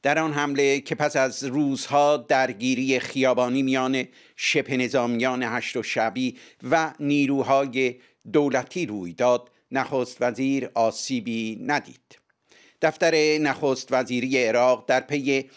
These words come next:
نشستی با فرماندهان ارشد امنیتی، آن حمله را کار گروه‌های مسلح جنایتکار دانست و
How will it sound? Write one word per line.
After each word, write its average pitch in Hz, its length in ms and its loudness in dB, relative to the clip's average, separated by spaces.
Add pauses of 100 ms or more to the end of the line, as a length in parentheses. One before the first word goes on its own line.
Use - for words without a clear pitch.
(140)
نشستی 131 600 -2
با 120 360 4 (200)
فرماندهان 127 880 0 (100)
ارشد 123 500 -4 (260)
امنیتی، 113 720 -4 (300)
آن 180 260 0
حمله 131 440 0
را 135 160 2
کار 151 480 0
گروه‌های 139 1000 -2 (240)
مسلح 131 840 0 (640)
جنایتکار 127 840 2
دانست 123 680 -2
و 131 160 0